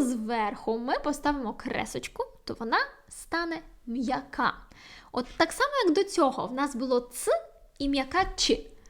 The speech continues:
так само тепер в нас тверда "Н", так, і м'яка н. Послухайте. Конь, слонь, Познань. В українській ми б тут поставили м'який знак, але в польській нема м'якого знаку,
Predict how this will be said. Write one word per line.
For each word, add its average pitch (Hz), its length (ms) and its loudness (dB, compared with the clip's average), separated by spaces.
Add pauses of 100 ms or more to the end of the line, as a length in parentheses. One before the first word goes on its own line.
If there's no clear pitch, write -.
(240)
так 262 180 2
само 381 240 4
тепер 302 440 2
в - 20 -10
нас - 140 -6
тверда 247 360 0 (140)
"Н", 277 220 -2 (220)
так, 330 260 -2 (120)
і 320 160 -2
м'яка 277 520 -2 (400)
н. 359 440 2 (420)
Послухайте. 294 720 2 (440)
Конь, 370 640 10 (340)
слонь, 320 960 2 (500)
Познань. 247 720 4 (360)
В 254 80 4
українській 311 680 4
ми 277 220 2
б 539 100 -8
тут - 260 -2
поставили 294 400 0
м'який 254 340 4
знак, 247 460 0
але 220 300 4
в 294 240 -12
польській 302 400 -2
нема 262 520 0
м'якого - 440 0
знаку, 302 640 -2